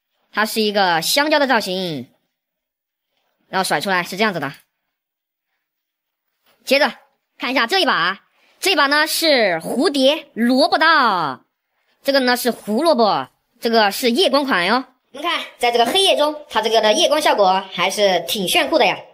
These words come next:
那还有一款呢，我在这个黑夜里面展示呀，这个呢是闪光款，这上面呢还印了奥特曼的，这个抖动它呢就可以发出这种耀眼的光，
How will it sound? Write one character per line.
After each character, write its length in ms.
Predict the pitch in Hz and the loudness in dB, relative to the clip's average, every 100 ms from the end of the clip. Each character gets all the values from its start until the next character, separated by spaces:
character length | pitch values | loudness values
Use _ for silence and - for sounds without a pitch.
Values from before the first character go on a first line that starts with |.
| _ _ | _ _
那 80 | 302 | -10
还 160 | 320 | -2
有 80 | 339 | -2
一 60 | 311 | 0
款 140 | 269 | 0
呢， 140 | 285 | 2
我 80 | 285 | 2
在 100 | 269 | 0
这 80 | 294 | 0
个 80 | 285 | -2
黑 160 | 285 427 | 0 2
夜 160 | 415 | 2
里 80 | 269 | 2
面 100 | 247 | 0
展 160 | 220 170 | -2 -2
示 80 | 185 | -2
呀， 140 | 151 - _ | -2 -10 _
这 100 | 269 285 | -2 0
个 60 | 277 | 2
呢 140 | 269 | 0
是 160 | 277 262 | 0 -2
闪 400 | - 311 185 151 | 0 -2 -2 0
光 160 | 320 | 0
款， 640 | 320 214 147 175 175 147 143 _ _ _ _ | 2 0 0 2 0 -2 -6 _ _ _ _
这 100 | - | -4
上 140 | 247 247 | 0 2
面 140 | 233 | 2
呢 100 | 233 | 0
还 160 | 226 233 | 0 0
印 140 | 254 | 2
了 100 | 240 | 2
奥 140 | 240 | 2
特 60 | 285 | 2
曼 180 | 311 240 | 0 0
的， 200 | 139 - - _ _ _ _ | -4 -10 -20 _ _ _ _
这 100 | - | 0
个 80 | 247 | 2
抖 120 | 240 | 2
动 140 | 190 233 | 2 2
它 80 | 233 | 2
呢 200 | 233 233 | 0 0
就 140 | 233 | 0
可 80 | 233 | 2
以 140 | 202 | 0
发 180 | - 226 | 0 -2
出 220 | 226 240 | 2 0
这 100 | 233 | 0
种 260 | 196 160 - - | -2 -6 -12 -8
耀 300 | 196 262 180 | 0 0 2
眼 160 | 156 | 0
的 60 | 139 | -2
光， 480 | 220 240 233 180 | 0 2 2 -2